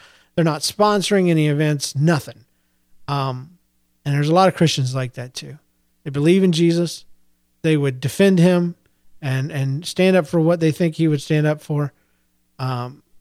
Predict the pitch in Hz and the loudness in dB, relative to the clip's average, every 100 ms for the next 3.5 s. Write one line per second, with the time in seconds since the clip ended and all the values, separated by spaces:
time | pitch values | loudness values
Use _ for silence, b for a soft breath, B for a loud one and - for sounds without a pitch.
0 | - _ _ - 156 156 160 165 151 147 | -20 _ _ -12 -4 -4 -4 -4 -2 0
1 | 147 143 143 139 135 147 220 294 294 285 | 0 0 0 -2 -4 4 6 6 6 6
2 | 285 208 - 247 247 220 202 185 170 147 | 6 2 6 8 8 8 4 2 0 2
3 | 185 190 170 135 | 4 4 2 -4